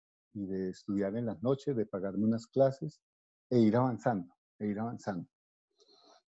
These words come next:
Porque estaba trabajando en función de una empresa, la empresa que se llamaba José Manuel. Y eso me permitió en algún momento sí ya poder acceder a, a un espacio donde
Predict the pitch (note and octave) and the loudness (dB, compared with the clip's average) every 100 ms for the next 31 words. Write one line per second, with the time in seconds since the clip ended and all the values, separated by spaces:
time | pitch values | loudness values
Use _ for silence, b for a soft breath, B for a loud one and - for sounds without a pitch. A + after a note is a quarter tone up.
0 | _ _ _ _ _ - C#3+ D3 D#3+ F3+ | _ _ _ _ _ 2 4 6 8 8
1 | F#3 D#3 B2+ C3 D3+ D3 B2 - A#2+ C3 | 8 6 8 6 6 4 2 6 8 8
2 | C#3 C3 D#3+ B2+ G2+ - _ _ _ _ | 8 6 4 4 -4 -6 _ _ _ _
3 | _ _ _ _ _ _ _ _ _ - | _ _ _ _ _ _ _ _ _ 0
4 | G#2+ F#2+ G#2+ G#2 D#3+ D#3+ G#2+ - G#2+ G#2 | 2 4 4 6 6 4 2 0 -6 -4
5 | F#2+ F2+ F#2+ C3+ C#3+ C3+ D3+ D3+ G2 - | -2 0 0 0 -2 0 2 2 0 -4
6 | _ _ _ _ _ _ _ _ _ G#2 | _ _ _ _ _ _ _ _ _ 2
7 | G#2+ G#2 C#3 C#3+ B2+ G#2+ F#2 F#2 - G2+ | 6 6 6 4 4 0 2 2 4 4
8 | G#2+ A2 A2 G#2+ G#2+ - A2+ G#2+ A2 G#2+ | 6 6 6 6 4 0 0 4 4 4
9 | G#2 B2+ A2+ G2+ G#2+ - G#2+ F#2 F#2 G#2+ | 4 6 8 10 8 4 4 6 6 4
10 | C3+ - _ _ _ _ _ _ _ _ | 0 -8 _ _ _ _ _ _ _ _
11 | _ - G#2+ G#2+ G#2+ A2+ - C3 A2+ - | _ 4 6 8 6 4 8 8 8 6
12 | C#3+ C#3+ A2 G2 F#2+ F#2 F#2 | 8 10 8 4 4 2 2